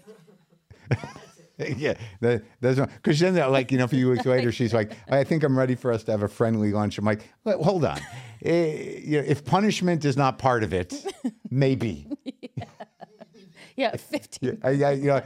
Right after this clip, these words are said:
Speaker 1: I've been through enough. You got your hits in.
Speaker 2: <laughs>
Speaker 1: I took 'em. Where are we at with this? You know?
Speaker 2: <laughs> Yeah.
Speaker 1: But, oh, but working through stuff on stage, you know, I, I don't know.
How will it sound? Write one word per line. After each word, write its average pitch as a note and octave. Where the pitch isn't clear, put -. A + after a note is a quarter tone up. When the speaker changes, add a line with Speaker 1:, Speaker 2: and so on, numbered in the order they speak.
Speaker 1:
I've A#2
been F3
through E3+
enough. C#3+
You G#2
got B2+
your C#3+
hits C#3+
in. A2+
Speaker 2:
<laughs> C4+
Speaker 1:
I -
took -
'em. C#3+
Where C#3
are D3+
we C#3+
at B2+
with G#2
this? F#2
You F#2
know? C4+
Speaker 2:
<laughs> -
Yeah. A#3
Speaker 1:
But, E3+
oh, F3
but C#3+
working F#3+
through E3
stuff D3+
on C3
stage, E3+
you A2+
know, A2
I, C#3
I A3
don't B3
know. G#2+